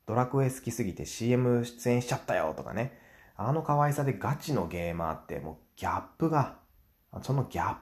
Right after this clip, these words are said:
プが世の男性を引きつけるわけですよ。まあ、ただ可愛いっていうのもありますけども、ねえ、まあ、僕んちプレステとかないっすって人もいるだろうし、あの、そもそもイケメンじゃないので、ゲームやってても当然でしょって顔してますみたいなね、人もい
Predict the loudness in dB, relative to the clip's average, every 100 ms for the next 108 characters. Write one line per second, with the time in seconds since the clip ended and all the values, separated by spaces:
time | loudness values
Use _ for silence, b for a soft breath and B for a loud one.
0 | 2 4 6 4 4 2 0 0 -2 -2
1 | -8 -10 -6 -4 -4 -6 -8 -6 -6 -4
2 | 0 0 2 4 6 4 2 -2 0 2
3 | 4 4 2 -4 -2 -2 -2 B B B
4 | B B -4 -2 -2 -2 -4 -4 -6 -6
5 | -8 -6 -4 -4 0 0 2 2 4 2
6 | -2 -12 -6 -2 0 0 0 0 0 -2
7 | -6 -4 -2 0 2 2 0 -2 -2 -2
8 | -6 -8 -4 -4 -2 -4 -2 -2 2 4
9 | 2 -2 -2 0 0 2 0 0 -2 -4
10 | -6 -10 B B B B _ 4 4 4
11 | 0 -4 -4 -4 -2 0 2 0 -2 -4
12 | 0 0 -2 0 2 2 2 2 0 -6
13 | -4 -4 -6 -8 -4 -2 2 4